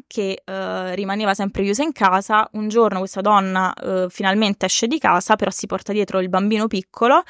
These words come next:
e quindi le ragazze decidono di abbandonare la missione perché non volevano avere niente a che fare con i bambini.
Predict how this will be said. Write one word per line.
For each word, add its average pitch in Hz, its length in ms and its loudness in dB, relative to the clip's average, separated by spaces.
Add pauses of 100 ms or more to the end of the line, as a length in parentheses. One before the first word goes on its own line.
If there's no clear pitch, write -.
(160)
e 269 100 -6
quindi 190 300 -2
le 208 100 2
ragazze 208 440 2
decidono 190 420 -4
di 190 80 0
abbandonare 196 480 2
la 185 80 0
missione 185 440 -4
perché 202 240 -10
non 202 140 -4
volevano 190 320 2
avere 185 220 0
niente 185 260 -6
a - 40 -12
che - 100 -16
fare 185 260 -4
con 185 140 -4
i 175 40 -8
bambini. 180 400 -8